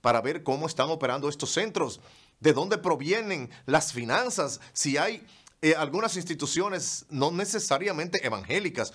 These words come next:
pueden ser católicas, pueden ser, eh, de la simple sociedad que no tengan nada que ver con lo religioso, si utilizan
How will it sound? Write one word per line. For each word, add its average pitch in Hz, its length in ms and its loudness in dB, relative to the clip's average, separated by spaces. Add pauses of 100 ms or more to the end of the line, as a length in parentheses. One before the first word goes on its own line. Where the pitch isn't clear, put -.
(160)
pueden 95 200 -6
ser 170 160 0
católicas, 147 480 -2
pueden 139 200 -2
ser, 180 260 -2 (240)
eh, - 140 4
de 143 80 2
la 139 80 2
simple 180 340 -4
sociedad 156 420 0
que 151 120 0
no 147 260 -4
tengan 160 220 2
nada 160 220 -2
que 143 100 2
ver 156 220 -2 (360)
con 135 580 0 (220)
lo 143 160 2
religioso, 147 760 -2
si 170 200 0
utilizan 175 840 -2